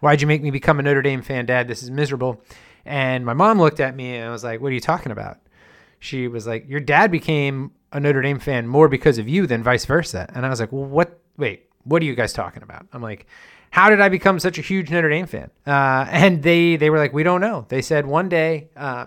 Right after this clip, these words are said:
you know, I was sitting there watching a Notre Dame game and, uh, randomly, and, you know,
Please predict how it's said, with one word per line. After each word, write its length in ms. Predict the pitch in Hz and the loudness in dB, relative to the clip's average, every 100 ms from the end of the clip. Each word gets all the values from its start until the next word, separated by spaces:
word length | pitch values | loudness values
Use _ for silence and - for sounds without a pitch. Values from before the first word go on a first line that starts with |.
| 147 | -10
you 120 | 147 | -4
know, 60 | 127 | -2
I 60 | |
was 140 | 127 - | -2 -4
sitting 260 | 180 170 | -6 -4
there 420 | 156 151 151 143 _ - | -4 -2 -4 -8 _ -4
watching 760 | 135 143 151 143 139 139 139 147 | -2 -2 -2 -6 -6 -8 -12 -10
a 80 | |
Notre 200 | 120 135 | -4 -2
Dame 220 | 147 131 127 | 0 -2 -4
game 320 | 123 123 117 - - _ | -4 -6 -10 -18 -20 _
and, 720 | 131 127 120 120 120 120 117 - | -4 -2 -2 -2 -4 -6 -10 -10
uh, 180 | 135 113 | -6 -2
randomly, 600 | 135 190 143 104 107 107 - | 2 2 0 -4 -10 -12 -10
and, 420 | 151 131 135 120 | -6 -6 -8 -10
you 100 | - | -8
know, 180 | 131 117 | -6 -6